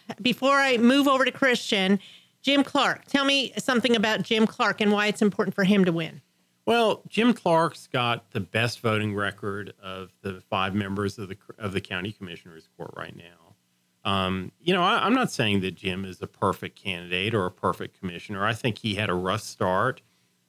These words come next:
Speaker 2: but he is greatly improved as a county commissioner. He's a lot more responsive.
Speaker 1: He was on
Speaker 2: Uh,
Speaker 1: your hit list for a while.
Speaker 2: He wasn't on, I, I've never had a hit list, but, but I
Speaker 1: <laughs>
Speaker 2: mean,
Speaker 1: I don't
Speaker 2: he,
Speaker 1: mean
Speaker 2: but
Speaker 1: that
Speaker 2: he cer-,
Speaker 1: broadly.
Speaker 2: yeah, I know, but I mean, he
Speaker 1: <laughs>
Speaker 2: certainly was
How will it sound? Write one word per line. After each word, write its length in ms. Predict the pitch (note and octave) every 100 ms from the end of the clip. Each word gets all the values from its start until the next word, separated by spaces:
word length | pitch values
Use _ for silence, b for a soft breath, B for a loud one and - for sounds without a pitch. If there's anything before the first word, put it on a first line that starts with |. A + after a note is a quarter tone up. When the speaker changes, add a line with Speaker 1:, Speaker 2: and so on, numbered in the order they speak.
| -
Speaker 2:
but 140 | G#2+
he 180 | G2+ G#2+
is 160 | F#2+ -
greatly 640 | _ G#2 A2 C3+ D3 B2+
improved 580 | A2 - A#2+ G#2+ G#2+ -
as 220 | G#2 G#2
a 60 |
county 340 | G#2 G#2+ F#2+ G2
commissioner. 600 | - G2 F#2 - G2 G2
He's 200 | G2 -
a 60 |
lot 340 | F#2 F#2+ G#2 G#2
more 180 | A2+ G2+
responsive. 960 | F2+ - - G2+ G#2+ - B2 A#2 A#2 - _ -
Speaker 1:
He 60 |
was 200 | C4 C#4
on 100 | B3 G#3+
Speaker 2:
Uh, 40 |
Speaker 1:
your 80 | G#3
hit 180 | A3+ G#3
list 280 | F3 D#3 -
for 120 | F3
a 60 | D#3+
while. 380 | E3+ D3 - - _ -
Speaker 2:
He 120 | A#3+
wasn't 220 | B3 D3+
on, 180 | A#2+ A#2
I, 240 | - C#3+ A#2
I've 60 | A2+
never 240 | G2 E2
had 140 | E2+
a 40 | D#2
hit 220 | - F#2+
list, 420 | F#2 F2 F2 -
but, 280 | - G2+ -
but 100 | B2+
I 60 | A#2+
Speaker 1:
<laughs> 0 |
Speaker 2:
mean, 80 | A#2+
Speaker 1:
I 60 | C4+
don't 140 | D#4
Speaker 2:
he, 60 | -
Speaker 1:
mean 280 | C4 A#3+ A#3+
Speaker 2:
but 80 | A3+
Speaker 1:
that 80 |
Speaker 2:
he 80 | A3+
cer-, 120 | A3
Speaker 1:
broadly. 280 | G#3 G3+ G3
Speaker 2:
yeah, 140 | F3+ D#3
I 80 |
know, 180 | E3+ A#2
but 140 | A2 C#3+
I 40 |
mean, 180 | D#3 D3
he 160 | C#3 G3
Speaker 1:
<laughs> 140 | - G#3+
Speaker 2:
certainly 400 | F#3 C#3+ C3 A#2
was 720 | A2 A2+ A2 A2 A2 A#2+